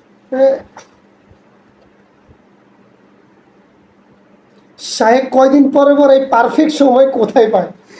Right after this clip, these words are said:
শায়েখের কাছে এত পরিমাণ পারফেক্ট সময় কই থেকে আসে? এই কোরবানির সময় গরুর, একবার কোরবানির সময় একবার পাইলাম যে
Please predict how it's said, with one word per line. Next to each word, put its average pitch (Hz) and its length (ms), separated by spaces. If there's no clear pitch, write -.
শায়েখের 226 540
কাছে 247 240
এত 262 280
পরিমাণ 285 480
পারফেক্ট 254 420
সময় 320 220
কই 269 220
থেকে 254 200
আসে? 185 320
এই 214 80
কোরবানির 233 460
সময় 220 320
গরুর, 240 680
একবার 226 360
কোরবানির 240 380
সময় 226 320
একবার 226 280
পাইলাম 233 500
যে 208 380